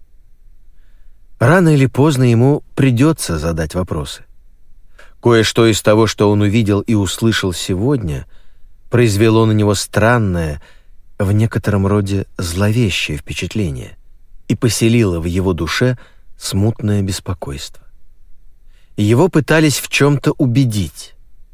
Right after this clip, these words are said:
во что-то вовлечь. Но что это?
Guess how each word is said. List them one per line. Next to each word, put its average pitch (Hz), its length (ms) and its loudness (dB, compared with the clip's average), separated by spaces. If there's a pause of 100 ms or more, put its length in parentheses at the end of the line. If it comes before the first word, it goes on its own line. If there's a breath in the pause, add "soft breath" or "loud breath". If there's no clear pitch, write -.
(120)
во 90 160 -4
что-то 117 400 -2
вовлечь. 107 680 0 (680)
Но 87 320 -4
что 139 400 -4
это? - 240 -10